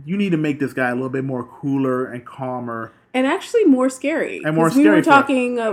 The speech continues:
Speaker 2: with some people online about kinda, like, how he just wasn't
Speaker 1: Yeah, he wasn't scary. Like,
Speaker 2: fearful at all.
Speaker 1: like, when Darth Vader first steps on the scene in
Speaker 2: Yeah.
Speaker 1: A New Hope, like, he comes onto the ship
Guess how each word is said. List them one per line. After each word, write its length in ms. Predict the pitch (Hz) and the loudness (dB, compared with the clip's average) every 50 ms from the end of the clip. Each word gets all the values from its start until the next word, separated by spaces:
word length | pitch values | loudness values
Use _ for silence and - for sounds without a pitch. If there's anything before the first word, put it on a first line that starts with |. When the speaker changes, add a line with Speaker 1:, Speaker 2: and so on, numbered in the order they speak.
| 170 170 | -2 -2
Speaker 2:
with 220 | 208 202 196 196 | -2 -4 -4 -4
some 120 | - 208 196 | -6 -6 -6
people 180 | 208 196 196 190 | -4 -4 -2 -2
online 340 | 190 190 208 247 247 190 165 | -4 -4 -4 -4 -4 -4 -2
about 400 | 156 143 127 117 95 - - - | -2 -2 -2 -2 -4 -6 -8 -10
kinda, 200 | 170 151 143 139 | -10 -8 -6 -6
like, 160 | 139 135 135 | -6 -6 -6
how 140 | 143 139 139 | -6 -8 -8
he 120 | 143 147 | -8 -10
just 240 | 160 156 139 135 - | -10 -10 -12 -10 -8
wasn't 400 | 143 135 131 127 120 117 113 - - | -6 -6 -6 -6 -6 -8 -8 -10 -10
Speaker 1:
Yeah, 160 | - 240 226 180 | -4 -2 0 2
he 80 | 190 196 | 4 4
wasn't 280 | 202 208 190 190 180 | 4 4 4 2 0
scary. 340 | 185 - - 240 226 175 151 | 0 -2 -2 0 2 2 4
Like, 140 | 151 156 - | 4 6 8
Speaker 2:
fearful 380 | 285 277 269 - 247 208 196 | 8 6 6 4 4 4 4
at 100 | 185 185 | 6 6
all. 440 | 202 240 302 240 170 120 110 - - - | 6 4 4 4 2 0 -2 -4 -6 -2
Speaker 1:
like, 160 | 185 180 165 | 0 0 2
when 180 | 156 170 170 165 | 4 4 4 2
Darth 240 | 180 202 233 214 185 | 2 2 0 -2 -2
Vader 260 | 180 190 196 180 165 | 0 2 2 2 2
first 280 | 170 - 170 160 - | 2 0 -2 -2 -2
steps 240 | - 175 165 165 - | 0 0 0 0 0
on 100 | 165 151 | -2 -2
the 80 | 147 135 | -4 -6
scene 460 | - - 151 147 147 151 151 151 143 | -6 -6 -6 -4 -4 -2 -4 -4 -2
in 100 | 135 135 | 2 4
Speaker 2:
Yeah. 140 | 190 170 143 | 4 4 4
Speaker 1:
A 20 | |
New 140 | 147 147 139 | 4 2 2
Hope, 400 | - 196 143 147 160 160 - - | 2 2 2 2 2 0 0 -2
like, 240 | 135 135 131 131 - | -2 -2 -2 -2 -2
he 100 | 180 180 | -4 -4
comes 260 | 180 190 175 165 151 | -2 -2 -2 0 0
onto 220 | 160 156 147 - | 0 -2 -2 -2
the 60 | 143 143 | -4 -6
ship 440 | - - - 151 143 147 147 147 | -6 -4 -2 0 0 0 0 -4